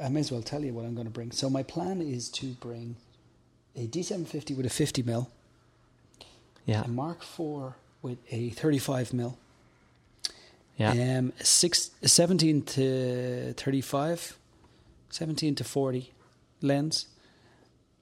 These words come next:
Speaker 1: and a tilt shift,
Speaker 2: Oh,
Speaker 1: and
Speaker 2: nice.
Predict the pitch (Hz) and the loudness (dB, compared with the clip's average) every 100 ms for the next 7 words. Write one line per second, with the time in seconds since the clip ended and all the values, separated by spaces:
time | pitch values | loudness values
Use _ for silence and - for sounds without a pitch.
0 | _ _ _ _ _ _ - - _ 123 | _ _ _ _ _ _ -20 -20 _ -4
1 | 123 131 120 - - 147 131 131 - 156 | -2 -2 -6 -12 -10 -4 -2 0 4 4
2 | 135 - 135 - - - - _ _ _ | 6 4 2 0 -6 -8 -18 _ _ _
3 | _ _ _ _ _ _ - - - 170 | _ _ _ _ _ _ -18 -10 0 4
4 | 127 127 127 127 - - 135 | 4 4 2 2 0 0 4